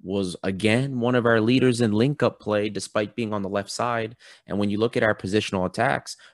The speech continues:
the majority of our positional attacks and the most threatening of the positional attacks all came from the left. Uh, on the right side, we actually registered a, a zero in terms of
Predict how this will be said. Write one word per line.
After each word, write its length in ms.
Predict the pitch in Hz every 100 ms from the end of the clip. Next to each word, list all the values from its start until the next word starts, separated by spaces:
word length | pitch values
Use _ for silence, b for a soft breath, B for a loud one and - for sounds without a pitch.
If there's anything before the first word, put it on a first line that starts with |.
| -
the 120 | 104
majority 460 | 104 98 101 123
of 60 | 127
our 160 | 113 110
positional 480 | 98 110 - 107
attacks 400 | 101 - 120 117
and 160 | - 104
the 60 | 104
most 240 | 104 -
threatening 420 | 98 131 - 98
of 60 | 98
the 60 |
positional 440 | 98 98 95 95 98
attacks 300 | - 92 -
all 180 | 82 92
came 180 | - 101
from 160 | - 104
the 80 |
left. 360 | 104 - - - _ b b b b b -
Uh, 240 | 87 82 -
on 160 | 92 98
the 80 |
right 240 | 92 113 117
side, 460 | 131 123 123 123 - _ _ -
we 320 | 80 107 107
actually 380 | 104 107 110 110
registered 500 | 101 101 98 - 95
a, 80 | 92 _ _ _
a 100 | -
zero 720 | 98 95 101 104 98 85 76 73
in 160 | 90 95
terms 400 | 104 92 95 90
of 280 | 85 82